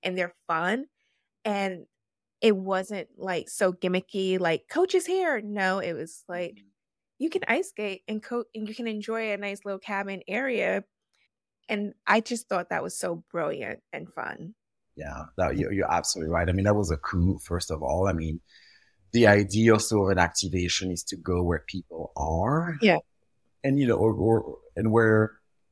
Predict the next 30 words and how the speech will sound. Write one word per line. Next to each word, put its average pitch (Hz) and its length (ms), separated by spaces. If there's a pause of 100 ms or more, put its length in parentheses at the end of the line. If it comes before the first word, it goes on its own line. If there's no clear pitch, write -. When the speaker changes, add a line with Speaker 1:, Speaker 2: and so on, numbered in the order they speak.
(200)
Speaker 2:
people 123 280
who 113 320
you 110 140
don't 110 160
expect 131 380
to 101 80
see, - 220 (140)
right? 95 240 (160)
Speaker 1:
Mm-hmm. 226 480
Speaker 2:
Of - 100
course, 107 220
it's - 140
a 85 60
high 85 240
traffic 85 500 (180)
area, 95 460
lots 80 260
of - 120
tourists, 92 560
but 90 240 (1160)
everybody 139 480 (480)
comes 78 360
to - 120
Speaker 1:
Yep. 117 100
Speaker 2:
Rock - 120 (120)
Center 57 480 (480)
during 82 160
the 78 80
holidays. 82 640
And 90 380